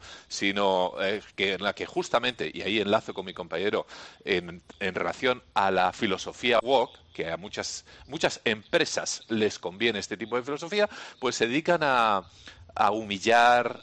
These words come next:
a hablar, a ridiculizar a Trump, pero Trump conecta con el alma de gran parte de los americanos y gran parte de los latinos, entre paréntesis. Tú te subes a un taxi en Nueva York, a un Uber, a lo que sea,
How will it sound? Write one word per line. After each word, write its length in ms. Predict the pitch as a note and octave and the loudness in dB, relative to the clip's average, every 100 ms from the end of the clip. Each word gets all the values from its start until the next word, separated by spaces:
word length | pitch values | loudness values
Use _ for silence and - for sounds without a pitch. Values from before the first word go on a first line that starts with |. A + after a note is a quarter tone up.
| - | -4
a 500 | F#2+ F#2+ F#2+ - G2 | 2 4 4 2 0
hablar, 420 | F#2 G#2 A2+ A#2+ | 0 4 6 6
a 120 | A#2+ A#2 | 6 4
ridiculizar 1080 | B2+ B2 A#2+ - A2+ G#2+ - C#3+ D3 D3+ | 2 0 -2 -4 -2 -2 2 4 6 4
a 120 | - A#2+ | 2 2
Trump, 340 | C3 C#3 D#3 - - - | 2 2 0 -14 -18 -2
pero 200 | A#2+ B2+ | 0 2
Trump 280 | F#3+ A#3+ - | 2 2 -2
conecta 560 | - D3+ G#3+ - G#2 F2 | -2 2 2 2 0 0
con 200 | - G2 | 0 0
el 80 | A2 | 6
alma 320 | A#2+ B2 A#2+ | 4 6 2
de 160 | A#2 G#2 | 4 4
gran 300 | A#2 A#2+ A#2 | 4 4 4
parte 300 | A#2 A2+ A#2+ | 2 2 2
de 100 | G#2+ | 2
los 180 | G#2 - | 2 -4
americanos 560 | G2+ F#2 F2+ E2+ E2 - | -6 -4 -4 -6 -6 -8
y 140 | C3 | -6
gran 280 | C3 D3+ F3+ | 2 4 4
parte 340 | - F3 F3 E3 | 2 0 2 2
de 100 | B2 | 2
los 260 | A2+ - - - | 0 -6 -18 2
latinos, 880 | G#2 F#2+ F2+ - A#3+ G3+ E2+ - _ - - | 6 6 4 -2 -6 -4 -8 -10 _ -20 -6
entre 420 | A2 G2 G#2+ F2+ | -4 -2 0 0
paréntesis. 480 | F2+ A2 F#3+ C#3 F#2+ - - | 2 0 0 -4 -6 -10 -8
Tú 100 | E3+ | -6
te 120 | G#3+ | -4
subes 260 | F#3+ E3+ D3+ | -4 -4 -2
a 60 | |
un 160 | C3 A#2+ | -4 -4
taxi 480 | - B2 - - G#2+ | 2 2 2 -2 0
en 80 | G2 | 0
Nueva 200 | F#2 D#2+ | -2 -4
York, 320 | G#2+ A#2+ A#2 | -2 -2 2
a 160 | F#2 F2+ | 0 0
un 200 | G#2 G2+ | -4 -6
Uber, 260 | B2+ A#2 G2+ | -4 2 2
a 40 | |
lo 100 | F#2+ | 2
que 100 | F#2+ | -6
sea, 260 | - C#3+ | 0 2